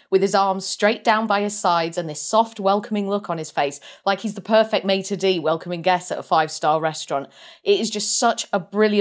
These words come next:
moment and feels utterly menacing. And I wondered if maybe the impact of that introduction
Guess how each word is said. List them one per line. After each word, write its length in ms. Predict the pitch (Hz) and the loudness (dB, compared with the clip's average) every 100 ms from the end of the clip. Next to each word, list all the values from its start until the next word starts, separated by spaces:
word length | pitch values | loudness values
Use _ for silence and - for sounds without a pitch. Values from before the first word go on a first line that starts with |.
| 190 | 2
moment 380 | 196 190 160 135 | 4 4 2 -6
and 100 | 170 | -10
feels 400 | - 170 170 165 - | -4 -4 -4 -4 -2
utterly 400 | 196 - 185 185 | -2 -2 -4 -2
menacing. 600 | 190 190 208 240 254 262 - - - - | 0 0 -2 -2 -2 -4 -10 -20 -20 -4
And 120 | 190 | -2
I 80 | 190 | -2
wondered 680 | 190 233 240 240 175 139 - - _ _ - | 2 2 2 0 -2 -4 -8 -18 _ _ -4
if 220 | 202 202 | -4 0
maybe 260 | 208 226 214 | 0 0 -2
the 200 | 196 233 | 0 0
impact 440 | 254 208 190 - | 0 -2 -6 -2
of 60 | 170 | -2
that 120 | 160 | -2
introduction 680 | 180 185 170 - - 170 | -4 -4 -2 -2 -6 -8